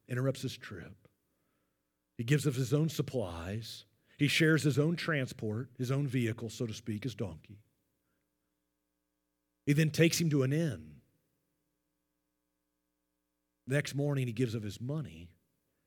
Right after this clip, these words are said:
and then he offers his name, "I'll be responsible for this man's bill." It doesn't get any more holistic. The Samaritan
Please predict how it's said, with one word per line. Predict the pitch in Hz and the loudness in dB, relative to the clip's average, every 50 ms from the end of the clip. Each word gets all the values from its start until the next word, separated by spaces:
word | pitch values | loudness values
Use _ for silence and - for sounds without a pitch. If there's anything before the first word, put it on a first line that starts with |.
| _ _ _ - | _ _ _ -4
and | 135 135 | -2 0
then | 135 | 0
he | 127 120 | 0 0
offers | 135 147 139 - - 135 - - | 0 -2 -2 -2 -2 -4 -4 -2
his | - 139 117 98 110 | 0 0 0 0 -2
name, | 113 110 113 123 127 120 104 95 85 80 80 80 - - _ 117 | -4 -4 -2 -2 -4 -4 -4 -6 -8 -10 -12 -14 -16 -16 _ -6
"I'll | 120 113 | -6 -2
be | 107 110 | -2 -2
responsible | 101 95 90 - - - 98 90 87 85 - - 104 - 82 - - _ _ _ _ _ _ | -2 -2 -6 -8 -10 -12 -14 -12 -14 -14 -16 -18 -18 -18 -18 -20 -20 _ _ _ _ _ _
for | - 104 | -10 -8
this | 98 85 - - | -8 -8 -10 -12
man's | - 82 78 76 - - | -14 -14 -14 -14 -16 -20
bill." | - - - - - - - - - _ _ _ _ _ _ _ _ _ _ _ _ _ _ _ _ _ _ _ _ _ _ _ _ _ _ _ _ _ _ _ _ _ _ _ | -20 -20 -20 -20 -20 -20 -20 -20 -20 _ _ _ _ _ _ _ _ _ _ _ _ _ _ _ _ _ _ _ _ _ _ _ _ _ _ _ _ _ _ _ _ _ _ _
It | 170 170 185 | 0 4 4
doesn't | 170 131 165 147 127 | 4 4 4 2 4
get | 113 160 160 156 156 | 4 4 4 4 2
any | 147 143 143 135 | 0 0 0 0
more | 135 135 135 127 | 0 -2 -2 -4
holistic. | - - 143 135 120 107 107 135 127 - - - - - - - - - - _ _ _ _ _ _ _ _ _ _ _ _ _ _ | -4 -2 -2 -2 -2 -2 -2 -4 -4 -4 -8 -12 -14 -18 -16 -16 -16 -16 -16 _ _ _ _ _ _ _ _ _ _ _ _ _ _
The | 120 | -8
Samaritan | 110 - - 123 113 123 160 180 185 160 131 - - - 104 104 101 92 | -6 -4 -4 -4 -2 0 2 4 4 4 2 0 -2 -6 -6 -6 -8 -10